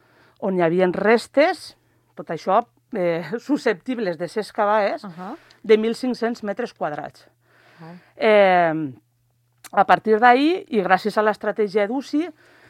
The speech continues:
Speaker 1: vam treballar a veure de quina manera, des del moment en què se troben unes restes, això se pot convertir en lo que és un jaciment visitable, museable i didàctic per a que la gent entenga una mica més la, la història,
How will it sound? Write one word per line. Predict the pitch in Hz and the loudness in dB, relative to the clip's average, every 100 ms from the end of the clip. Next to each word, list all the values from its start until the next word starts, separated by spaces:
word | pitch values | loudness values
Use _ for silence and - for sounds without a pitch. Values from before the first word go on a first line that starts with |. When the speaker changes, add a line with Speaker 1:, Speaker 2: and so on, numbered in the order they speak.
| _ | _
Speaker 1:
vam | 202 208 208 | -2 -2 -2
treballar | 220 214 214 | -2 -2 0
a | 233 | -2
veure | 233 | 0
de | - | -2
quina | - 233 240 | -2 -4 -2
manera, | 240 226 254 233 285 | -2 -2 0 0 0
des | 208 190 180 | -2 -6 -4
del | 175 | -6
moment | 160 165 190 | -6 -8 -8
en | 190 | -8
què | 202 185 | -10 -10
se | 202 | -10
troben | 202 214 170 156 | -4 -4 -4 -8
unes | 170 185 | -8 -8
restes, | 185 220 - 233 262 - _ _ _ _ - | -6 -8 -6 -6 -6 -8 _ _ _ _ -16
això | 170 196 | -12 -12
se | - 185 | -12 -10
pot | 196 - | -10 -10
convertir | 208 202 214 196 240 269 | -12 -8 -10 -8 -10 -10
en | 214 170 | -10 -10
lo | 160 | -8
que | 180 | -8
és | 214 - _ _ _ 208 | -8 -12 _ _ _ -12
un | 202 | -8
jaciment | 196 196 - 208 233 277 302 381 | -4 -6 -6 -8 -4 -4 -4 -8
visitable, | 190 190 165 160 214 233 247 285 311 | -10 -8 -8 -6 0 0 0 -2 -4
museable | 311 214 202 - 170 190 233 269 302 349 - _ _ _ _ _ _ _ | -4 -6 -8 -6 -2 0 0 2 0 -2 -8 _ _ _ _ _ _ _
i | 262 277 311 | -4 -4 -4
didàctic | 190 220 220 240 - 269 | -6 0 0 0 -4 -4
per | 233 | -2
a | 202 | -2
que | 190 | -2
la | 170 | -2
gent | 190 226 233 | -4 -10 -8
entenga | 214 185 208 220 247 269 226 | -8 -6 -6 -4 -6 -6 -8
una | 196 | -8
mica | 190 185 185 | -8 -8 -6
més | 190 208 | -6 -4
la, | 226 185 160 151 | -2 0 0 -4
la | - 170 160 | -8 -8 -8
història, | 151 - 196 196 208 226 | -8 -4 -2 -2 0 0